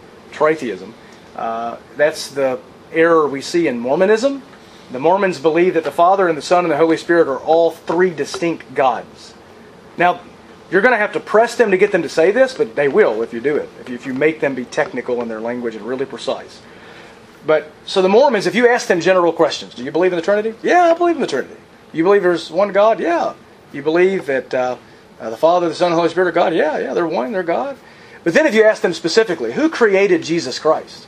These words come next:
You know what they're gonna say? "Oh, God the Father did." I've asked several Mormons that, and that's the answer they always get. Then you can even ask them this question, "Who created God the Father?"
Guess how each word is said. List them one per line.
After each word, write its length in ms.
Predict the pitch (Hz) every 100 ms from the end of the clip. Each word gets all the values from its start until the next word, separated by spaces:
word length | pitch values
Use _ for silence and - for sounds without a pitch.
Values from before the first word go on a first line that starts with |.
| -
You 60 |
know 60 | 147
what 60 | 165
they're 100 | 160
gonna 140 | 156
say? 200 | 170 185 - - - - - - - - - - -
"Oh, 80 | 233
God 160 | 127
the 80 | 113
Father 240 | 95 92
did." 100 | 85 82 - - - - - - - -
I've 100 | 120
asked 320 | 127 - -
several 340 | - 185 165
Mormons 320 | 139 123 117 107
that, 180 | 117
and 80 | 110
that's 160 | 117 113
the 80 | 120
answer 240 | 123 117
they 100 | 113
always 260 | 104 101 -
get. 140 | - - - - -
Then 160 | - 285
you 100 | 311
can 140 | 214
even 180 | 196 175
ask 180 | 180 165
them 120 | 160
this 140 | 160 -
question, 320 | - - - - - -
"Who 120 | 254
created 520 | - 233 214 202 175
God 200 | 175 170
the 80 | 131
Father?" 320 | 175 208 -